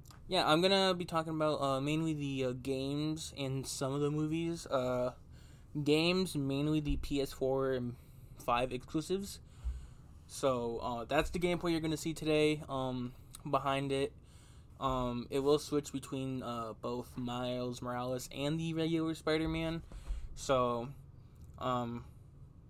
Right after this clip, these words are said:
please let me know how the quality looks, 'cause, uh, I bought a graph-, uh, capture card off, uh, Amazon.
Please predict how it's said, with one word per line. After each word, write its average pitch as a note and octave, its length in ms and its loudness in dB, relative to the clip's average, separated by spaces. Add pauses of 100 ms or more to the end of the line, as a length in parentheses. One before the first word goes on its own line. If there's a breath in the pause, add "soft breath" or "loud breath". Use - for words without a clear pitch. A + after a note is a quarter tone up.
(180)
please F#3 220 4
let G3+ 140 8
me F3+ 80 4
know D3+ 260 6
how C#3 220 6
the B2+ 160 -2
quality C3 380 0
looks, F#2+ 260 -6
'cause, C3 240 0
uh, A#2+ 240 0 (640 loud breath)
I - 60 -6
bought C#3 240 6
a D#3 60 8
graph-, D3 260 6 (260)
uh, A#2+ 280 0
capture C#3+ 400 2
card C#3+ 360 6
off, A#2+ 320 2
uh, A2+ 220 -2
Amazon. C#3 600 2